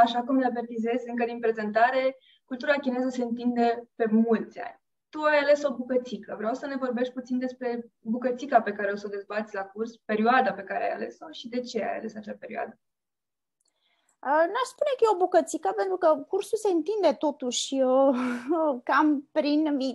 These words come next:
Speaker 2: trece, este ca un fel de trecere în revistă cam prin toate dinastiile Chinei, mai ales, uh, cursul acela de împărați chinezi, apoi mitologia, nu știu de când până când se întinde mitologia,
Speaker 1: Da, corect.
Speaker 2: de exemplu,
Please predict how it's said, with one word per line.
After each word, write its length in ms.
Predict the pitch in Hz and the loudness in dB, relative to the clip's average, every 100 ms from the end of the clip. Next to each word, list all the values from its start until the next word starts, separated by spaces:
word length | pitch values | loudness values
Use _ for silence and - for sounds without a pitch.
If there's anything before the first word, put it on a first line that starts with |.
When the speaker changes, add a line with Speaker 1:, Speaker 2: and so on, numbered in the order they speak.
| - | -4
Speaker 2:
trece, 580 | 359 392 415 277 208 202 | 2 2 2 4 4 4
este 320 | 262 269 269 | 2 0 0
ca 160 | 262 269 | 2 2
un 260 | 254 277 | 2 -2
fel 140 | 285 330 | 0 0
de 80 | |
trecere 360 | 269 302 359 320 | 0 -2 0 0
în 60 | 285 | 0
revistă 340 | 285 262 339 | 0 -2 -4
cam 200 | 311 285 | -2 0
prin 160 | 285 262 | 0 -2
toate 260 | 285 302 | -2 -2
dinastiile 800 | 247 269 247 - 269 214 190 175 - - - _ | -2 0 0 -2 -2 0 0 -2 -4 -20 -20 _
Chinei, 540 | - 233 185 190 190 254 | -8 -6 -4 -2 0 2
mai 200 | 262 269 | 4 4
ales, 320 | 254 240 233 - | 4 2 0 -2
uh, 380 | 214 208 196 196 | 0 2 0 -2
cursul 340 | 220 208 233 | -8 -6 -2
acela 360 | 180 - 226 208 | -2 0 0 2
de 100 | 202 | 0
împărați 500 | 196 202 202 240 - | 0 -2 0 -2 -6
chinezi, 420 | 190 220 302 302 | -10 -4 -4 -4
apoi 280 | 202 269 240 | -2 -2 0
mitologia, 680 | 254 - 214 214 220 240 233 | -2 0 2 0 0 0 2
nu 80 | 302 | 0
știu 220 | - 294 | 0 2
de 240 | 233 240 | 2 0
când 280 | - 294 254 | -4 -2 -2
până 260 | 254 240 214 | -2 -4 -4
când 260 | - 254 | -2 -2
se 100 | 233 | 0
întinde 420 | 208 202 277 214 196 | -4 -2 -2 0 -2
mitologia, 380 | 214 208 190 185 | -2 2 2 4
Speaker 1:
Da, 120 | 226 | 4
corect. 260 | 208 170 185 | 6 4 4
Speaker 2:
de 140 | 196 | 4
exemplu, 760 | 214 262 269 220 190 - 226 | 4 4 6 6 6 0 -2